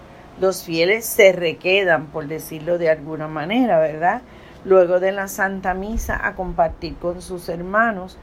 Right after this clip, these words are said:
pues no sabe cuántos de ellos viven solos y este es el ratito que tienen de, de, de compartir, de venir en contacto, que es una necesidad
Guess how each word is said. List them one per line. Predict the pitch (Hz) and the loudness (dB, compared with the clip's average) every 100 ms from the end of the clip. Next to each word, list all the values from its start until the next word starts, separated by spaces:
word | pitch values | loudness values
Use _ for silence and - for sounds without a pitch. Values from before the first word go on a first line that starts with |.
| - - - - - - | -20 -20 -20 -20 -20 -6
pues | 196 190 | 2 2
no | 180 180 190 | 2 -2 -2
sabe | - 190 208 208 - | 6 8 8 0 2
cuántos | 170 170 170 185 | 4 4 0 -2
de | 175 175 | -2 -2
ellos | 170 180 175 | -2 -4 -4
viven | 170 170 170 | -6 -6 -6
solos | 175 - 254 247 220 196 - - - | -8 -2 2 2 0 -4 -10 -20 -8
y | 185 196 | 2 2
este | 190 214 | 2 0
es | 208 | 0
el | 196 | 0
ratito | 185 170 175 175 185 | 2 2 0 -8 -4
que | 180 | -4
tienen | 170 170 170 170 170 | -4 0 0 -2 -6
de, | 160 156 143 - - - - - - | -4 -4 -6 -12 -20 -20 -20 -20 -10
de, | 170 160 147 | -6 -6 -6
de | 175 175 | -2 0
compartir, | 180 180 170 170 165 - 180 185 180 175 | 0 0 4 6 6 -2 -4 -2 0 0
de | 160 | -2
venir | 156 147 156 180 | -2 -4 -6 -6
en | 185 | -8
contacto, | 175 156 147 - 196 214 - 185 | -8 -8 -4 2 2 2 -4 -10
que | 175 | -8
es | 156 | -10
una | 156 165 | -8 -6
necesidad | 170 170 180 170 165 156 156 160 175 | -6 -8 -10 -12 -10 0 4 4 2